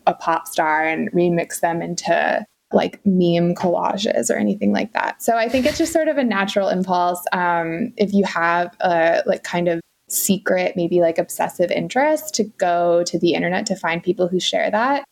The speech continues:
So it's just kind of been, like, a pattern throughout the history of the internet that whenever a new platform was created, uh, fans were kind of among the first people to think of a use for it.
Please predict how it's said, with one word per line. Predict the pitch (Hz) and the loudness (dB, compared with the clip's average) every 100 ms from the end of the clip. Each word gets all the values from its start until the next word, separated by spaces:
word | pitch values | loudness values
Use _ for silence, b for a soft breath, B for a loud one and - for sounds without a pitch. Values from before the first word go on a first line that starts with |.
| - | -6
So | - 226 | 0 0
it's | 220 | 0
just | 226 220 | -2 0
kind | 269 | 2
of | 285 240 | 2 2
been, | 220 214 208 - | 0 0 -2 -4
like, | 202 196 _ | -4 -4 _
a | 202 | -4
pattern | 202 190 196 208 190 185 | -2 0 2 2 0 0
throughout | 185 180 170 170 175 - _ - - | 2 2 2 2 0 -4 _ -16 0
the | 196 | 0
history | 180 185 - 190 185 | 2 -2 0 2 2
of | 185 | 2
the | 185 | 2
internet | 190 185 175 165 | 2 2 0 0
that | 180 | -2
whenever | 180 185 180 185 175 170 | 0 0 0 2 4 2
a | - | 2
new | 180 185 185 180 180 170 - | 0 2 4 4 4 2 0
platform | 214 226 220 196 185 180 185 - - | 0 0 0 0 0 -2 -6 -12 -2
was | 190 185 | 0 0
created, | - 208 226 208 185 180 175 | -2 0 2 2 0 0 0
uh, | 175 175 | -2 -4
fans | - - 190 196 202 202 | -4 -2 0 2 2 2
were | 190 175 170 - | 2 2 0 -2
kind | 185 180 | -2 0
of | |
among | 185 185 185 185 | 0 0 0 0
the | 185 | 0
first | 190 185 - | -2 -2 -6
people | - 196 202 180 175 170 170 - - | -2 -2 2 2 4 2 2 0 -4
to | - 202 185 175 175 | -2 2 4 4 4
think | 175 196 196 | 2 0 2
of | 170 170 170 | 0 0 0
a | 170 | 2
use | 175 190 - | 2 2 0
for | - 185 - | -4 0 2
it. | 87 - | 2 2